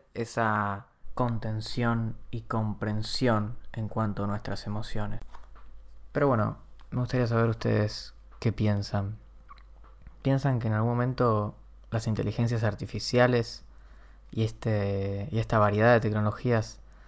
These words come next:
van a saber llegar a un punto en el que nos comprendan hasta mejor que otros humanos? ¿O el humano siempre va a comprender mejor a otro humano?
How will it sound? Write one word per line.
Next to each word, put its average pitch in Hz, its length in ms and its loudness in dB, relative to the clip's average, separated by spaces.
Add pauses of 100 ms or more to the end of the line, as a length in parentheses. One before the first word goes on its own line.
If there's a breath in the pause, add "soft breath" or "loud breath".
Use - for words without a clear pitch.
(320 soft breath)
van 117 180 2
a 110 80 2
saber 110 640 2 (320)
llegar 113 180 4
a 117 40 2
un 110 140 2
punto 113 600 2 (640)
en 117 80 0
el 104 160 -2
que 104 100 0
nos 104 120 0
comprendan 113 640 2
hasta 104 280 -2
mejor 127 540 2 (320)
que 107 160 0
otros 107 320 0
humanos? 113 520 0 (280)
¿O 127 120 4
el 113 60 2
humano 120 300 2
siempre 120 440 0
va 113 80 8
a 113 60 4
comprender 113 440 -2
mejor 110 280 -2
a 107 40 0
otro 107 200 -4
humano? 101 360 -6